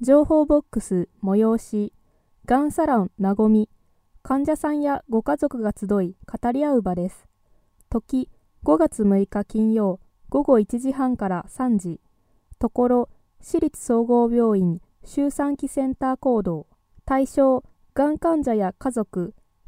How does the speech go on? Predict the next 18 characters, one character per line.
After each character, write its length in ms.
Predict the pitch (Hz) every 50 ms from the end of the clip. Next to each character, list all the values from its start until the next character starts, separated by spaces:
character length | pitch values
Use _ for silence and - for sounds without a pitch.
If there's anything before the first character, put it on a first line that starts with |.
| - -
申 200 | 233 247 269 285
し 80 | - -
込 180 | - - 262 254
み 240 | 247 240 233 - - - -
不 160 | - - 220
要。 300 | 220 214 214 208 208 - - - _ _ - -
当 200 | - 285 294 285
日 360 | - 285 - - 285 269 - - -
直 120 | 208 - -
接 280 | - 277 269 - -
会 240 | - - 254 247 240
場 280 | 226 247 233 226 226 220
へ。 180 | 214 214 - - - _ _ _ - - -
問 200 | 285 277 269 269
い 60 | 269
合 80 | 262
わ 140 | 254 254 254
せ、 260 | - - 247 240 254